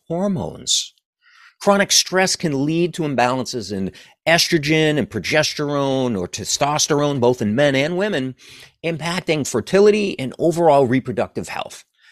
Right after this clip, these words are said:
And for women entrepreneurs specifically, juggling the demands of business, this can become a vicious cycle as the stress of work further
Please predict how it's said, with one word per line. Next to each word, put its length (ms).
And 200
for 560
women 360
entrepreneurs 640
specifically, 760
juggling 440
the 80
demands 420
of 160
business, 500
this 220
can 140
become 400
a 60
vicious 640
cycle 720
as 220
the 80
stress 500
of 140
work 380
further 800